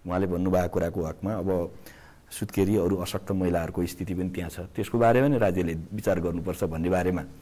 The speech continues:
त्यति धेरै विमति राख्नुपर्ने कुरा म देख्दिनँ। जहाँसम्म तपाईँले भन्नुभएको कुरामा, नर्म्स र र्याङ्किङको कुरामा काफी छलफल भए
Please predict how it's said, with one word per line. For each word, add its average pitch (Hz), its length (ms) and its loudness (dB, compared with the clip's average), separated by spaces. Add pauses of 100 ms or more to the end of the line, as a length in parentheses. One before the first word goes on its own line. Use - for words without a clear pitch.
(360)
त्यति 104 200 0
धेरै 92 200 2
विमति 95 460 2
राख्नुपर्ने 85 480 -2
कुरा 82 180 -6
म 85 140 -4
देख्दिनँ। 78 500 -6 (760)
जहाँसम्म 143 460 2
तपाईँले 139 440 4
भन्नुभएको 101 520 0
कुरामा, 107 480 0 (500)
नर्म्स 107 720 -4 (380)
र 104 440 4 (420)
र्याङ्किङको 139 500 2
कुरामा 123 400 4
काफी 160 460 -2
छलफल 110 340 2
भए 78 240 -6